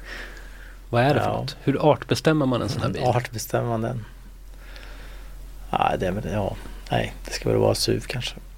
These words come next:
Speaker 1: <clears throat> Men även en, en, familjebilarna går ju mot, eh,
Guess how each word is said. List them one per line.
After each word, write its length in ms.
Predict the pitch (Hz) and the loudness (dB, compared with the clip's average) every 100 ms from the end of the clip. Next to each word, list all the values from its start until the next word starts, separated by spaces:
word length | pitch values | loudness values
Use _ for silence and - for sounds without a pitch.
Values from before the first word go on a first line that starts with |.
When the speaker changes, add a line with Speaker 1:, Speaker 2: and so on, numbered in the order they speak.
| - - | -18 -10
Speaker 1:
<clears throat> 160 | - - 135 120 | -8 2 4 4
Men 180 | 135 131 | 6 6
även 280 | 135 117 120 | 8 8 6
en, 200 | 113 120 | 6 4
en, 180 | 127 123 | 2 0
familjebilarna 800 | - 123 123 101 101 143 175 175 | 2 4 6 4 4 4 4 4
går 200 | 135 104 | 4 4
ju 80 | 98 | 2
mot, 380 | 95 92 - | -2 -6 -6
eh, 60 | - | -6